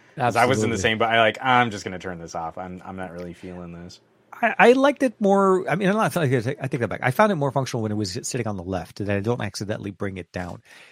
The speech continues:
Speaker 2: Their placement of the shelf where it is on, where most of us typically
Speaker 1: Mm-hmm.
Speaker 2: swipe down from, which
Speaker 1: I
Speaker 2: I
Speaker 1: don't
Speaker 2: didn't
Speaker 1: like it.
Speaker 2: realize it. It was sitting, yeah, I, I felt like it was, and it's on by default. It's like Bixby,
Speaker 1: And it's, it's the
Speaker 2: uh,
Speaker 1: same
Speaker 2: launching
Speaker 1: bummer I
Speaker 2: Bixby
Speaker 1: have
Speaker 2: on a
Speaker 1: with, with
Speaker 2: Samsung.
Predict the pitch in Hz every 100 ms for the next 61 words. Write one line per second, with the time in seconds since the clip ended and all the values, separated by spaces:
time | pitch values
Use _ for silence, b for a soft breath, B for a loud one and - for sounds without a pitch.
0 | B 117 110 160 170 - 156 123 120 113
1 | 104 95 - 107 104 - 104 107 104 -
2 | 101 98 98 98 117 113 110 117 135 -
3 | 143 147 - - - 143 156 156 143 131
4 | 120 127 131 - 107 123 175 - 254 277
5 | 254 127 - - B B - 131 160 131
6 | 131 135 147 160 151 156 143 143 - 165
7 | 175 160 117 - 139 135 - 180 156 135
8 | 123 - 127 139 - 143 151 131 120 101
9 | 127 98 - 120 - 113 - - 123 104
10 | 98 127 - - 127 123 120 139 143 120
11 | 117 113 110 107 120 117 110 131 104 117
12 | 101